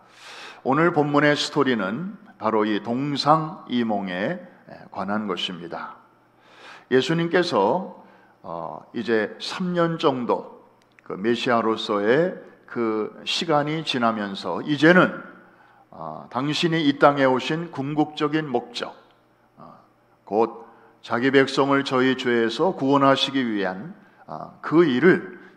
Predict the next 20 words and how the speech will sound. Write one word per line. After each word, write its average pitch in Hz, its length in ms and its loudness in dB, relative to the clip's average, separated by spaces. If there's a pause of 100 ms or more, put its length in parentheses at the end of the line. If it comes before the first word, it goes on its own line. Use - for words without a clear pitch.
이제 98 340 -4
시작하셔야 151 1000 0
할 131 220 -2
때가 113 720 2
점점 104 600 -6
다가오고 143 600 2
있음을, 101 600 -6 (280)
어, 76 120 -18
느끼고 107 680 -4
계셨습니다. 92 800 -10 (420)
그래서 139 460 2 (260)
구체적인 170 800 0
작업에 107 680 2 (300)
착수하셨는데, 120 1400 -6 (220)
그 185 220 4
첫 - 200 -8
번째는, 123 640 -2 (680)
어, 80 480 -12 (180)
사랑하는 110 640 0
제자들에게 127 1160 2